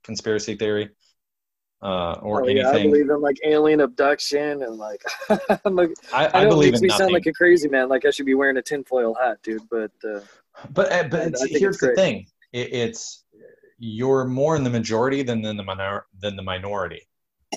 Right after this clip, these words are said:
Speaker 1: Like, I'm in the minority not believing in, in all this stuff because a-, almost everyone I talk to is like, they're like, "Oh, no, yeah."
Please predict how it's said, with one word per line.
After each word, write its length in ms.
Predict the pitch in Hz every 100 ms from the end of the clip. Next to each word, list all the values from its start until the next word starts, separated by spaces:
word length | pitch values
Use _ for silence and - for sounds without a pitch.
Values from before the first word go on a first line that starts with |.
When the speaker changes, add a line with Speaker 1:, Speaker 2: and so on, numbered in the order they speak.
| - _ _ _ _ _ _ _ _ _ -
Speaker 1:
Like, 160 | 113 -
I'm 240 | 131 160
in 80 | 156
the 80 | 135
minority 760 | 123 117 117 117 113 110 107 101 _ _ _ _
not 360 | 101 101 113 -
believing 560 | 104 98 92 90 87 - _ -
in, 340 | 107 101 98 -
in 140 | 101
all 140 | 95 92
this 180 | 87 -
stuff 180 | 80 -
because 240 | 92 117
a-, 260 | 123 127 -
almost 280 | 165 175
everyone 360 | 160 151 139 135
I 120 | 117
talk 240 | 117 123 -
to 300 | 104 95 92
is 360 | 104 95 87 -
like, 140 | 85 - -
they're 100 | 87
like, 120 | 87
"Oh, 140 | 127
no, 180 | 113 123
yeah." 260 | 107 113